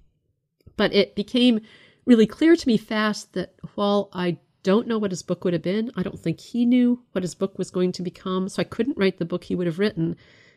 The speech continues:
that I could tell this great story, that there is this superly fascinating story about this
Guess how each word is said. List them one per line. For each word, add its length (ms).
that 100
I 60
could 180
tell 200
this 180
great 260
story, 440
that 160
there 140
is 120
this 180
superly 840
fascinating 560
story 400
about 340
this 280